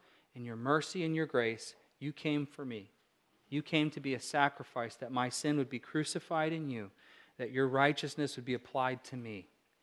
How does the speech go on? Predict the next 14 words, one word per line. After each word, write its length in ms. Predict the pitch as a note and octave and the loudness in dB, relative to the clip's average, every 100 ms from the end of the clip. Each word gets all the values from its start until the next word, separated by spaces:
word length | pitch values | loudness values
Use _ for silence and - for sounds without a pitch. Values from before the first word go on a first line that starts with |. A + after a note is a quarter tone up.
| _ _ | _ _
The 80 | A2+ | -6
greatest 420 | - C3+ D3+ - | 2 4 4 -4
exchange 540 | E3 - - D#3 D3 - | -6 -4 0 0 0 -2
ever. 320 | B2 G2 F2 _ _ _ _ _ _ _ _ _ _ _ | -4 -6 -14 _ _ _ _ _ _ _ _ _ _ _
And 80 | B2+ | -6
so 100 | - | 2
if 120 | C#3+ | 4
you're 120 | E3 E3+ | 6 8
not 220 | F3 G#3 | 8 8
yet 160 | F3+ | 8
a 80 | E3 | 8
Christian 400 | - E3+ - E3 | 6 4 4 2
in 120 | D3 | 2
Jesus, 600 | C#3+ E3+ D#3 D3+ C3 - | 2 0 0 -2 -6 -8